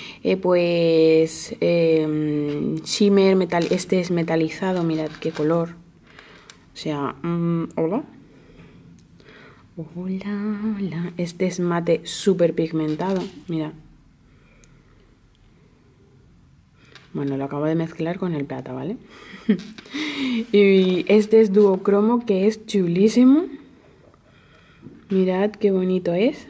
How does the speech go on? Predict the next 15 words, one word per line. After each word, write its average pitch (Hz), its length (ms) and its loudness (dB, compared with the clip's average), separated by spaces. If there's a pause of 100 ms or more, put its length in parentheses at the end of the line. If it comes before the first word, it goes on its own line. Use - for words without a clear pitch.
(140)
A 185 60 -8
ver 175 180 -6
si - 240 -10
así, 175 460 -12 (440)
¿veis? 180 400 0
Tiene 202 220 2
como 208 380 4 (760)
un 226 200 -2
reflejillo 220 880 2
verde, 214 320 2
no 233 140 4
sé 226 180 -2
si 220 160 -4
seréis 214 340 0
capaz 208 460 -4